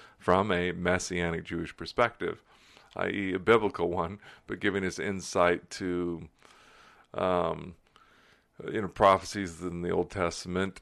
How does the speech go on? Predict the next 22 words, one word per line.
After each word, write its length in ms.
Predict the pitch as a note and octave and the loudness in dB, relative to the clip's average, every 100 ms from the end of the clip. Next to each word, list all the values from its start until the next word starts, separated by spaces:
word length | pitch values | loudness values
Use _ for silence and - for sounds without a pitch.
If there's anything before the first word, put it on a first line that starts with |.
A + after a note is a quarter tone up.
| - | -4
and 580 | G2+ F2 F2 E2+ E2 D#2 - - - | 0 2 0 -2 -8 -12 -18 -20 -8
as 260 | - F#2 - | -6 -4 0
well 380 | G2 F#2+ F2+ | 4 6 4
as 640 | F2+ F2+ F2 F2 E2+ E2 - _ | 4 4 4 2 0 -6 -14 _
the 500 | G2+ F#2 F2 E2+ E2+ - _ _ _ _ _ _ - | -8 -6 -6 -6 -8 -12 _ _ _ _ _ _ -12
rabbinical 800 | G2+ G2+ F#2 F2+ B2 B2+ G2 F2 | 0 4 4 6 6 6 0 -4
teachings 560 | - F#2 D#2 - E2 E2 | -4 -10 -10 -10 -8 -6
of 140 | D#2 | -6
the 100 | E2+ | -6
time, 480 | - E2 E2 E2+ F2 | -8 -8 -6 -8 -10
the 120 | F2+ | -8
oral 460 | - G#2 G#2 F#2 F2+ | 2 6 8 6 4
law 340 | F2+ F#2 F#2 F#2 | 0 -2 -4 -8
and 160 | F#2 | -8
Mishnah, 400 | G2 G2 - F2 | -6 -6 -8 -10
things 360 | E2 F#2+ F2 D#2+ | -10 -8 -8 -8
like 200 | E2+ - | -8 -6
that, 360 | G#2 F#2+ F2 - - - - - | -4 -2 -2 -6 -20 -20 -12 -4
which 260 | G2+ F#2 | -2 0
give 180 | A2+ G#2 | 2 4
us 220 | G2+ - | 4 2
a 160 | - | -6